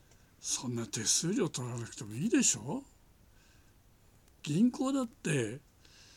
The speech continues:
みずほの場合ですけどね、百枚までタダですよ。ね、コインの支払いならそれほど不自由なく使えますけど、切手はね、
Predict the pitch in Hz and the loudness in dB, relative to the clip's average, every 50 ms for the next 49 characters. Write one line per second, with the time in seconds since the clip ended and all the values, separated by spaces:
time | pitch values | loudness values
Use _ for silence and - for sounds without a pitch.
0 | - - - - - - 165 160 175 185 185 151 131 120 113 110 113 107 110 113 | -20 -20 -20 -20 -12 -6 -2 0 2 2 2 2 2 2 0 -2 -4 -4 -4 -4
1 | 113 110 - - - 104 101 110 123 160 226 226 - - - - - - 127 - | -6 -6 -6 -6 -8 -8 -8 -4 -4 -4 -4 -4 -8 -16 -20 -16 -12 -10 -10 -8
2 | - 262 269 226 185 135 123 110 104 101 - - 185 202 214 143 110 104 - - | -2 0 2 2 2 0 -2 -4 -8 -10 -8 -6 -4 -2 -2 -2 -4 -6 -8 -6
3 | - 139 202 294 - _ _ - - _ - - - _ - - _ _ - - | -4 -4 -6 -6 -8 _ _ -20 -20 _ -20 -20 -20 _ -20 -20 _ _ -20 -20
4 | - - - - - - - - - - - - - - - - - - - - | -20 -20 -20 -20 -20 -20 -20 -20 -20 -20 -20 -20 -20 -20 -20 -20 -20 -20 -20 -20
5 | - - - - - 135 135 147 160 - - - - - - 247 269 254 233 190 | -20 -20 -20 -20 -14 -6 -2 -2 -2 -4 -6 -14 -12 0 4 6 8 10 10 8
6 | 131 110 - - 156 139 139 143 151 151 156 156 139 120 107 - - 123 131 156 | 8 6 4 4 4 4 4 4 6 6 6 6 4 2 -2 -4 -4 -2 -2 2
7 | 175 202 202 214 226 208 214 180 143 131 117 - - - - 135 139 143 156 151 | 4 4 6 6 6 6 4 4 4 2 0 -4 -8 -6 -2 0 2 2 2 0
8 | - - 135 117 120 117 101 - - - - - - 180 175 170 170 175 160 127 | 0 -4 -6 -8 -8 -8 -10 -10 -12 -14 -6 -2 2 2 4 6 6 6 4 4
9 | 107 | 2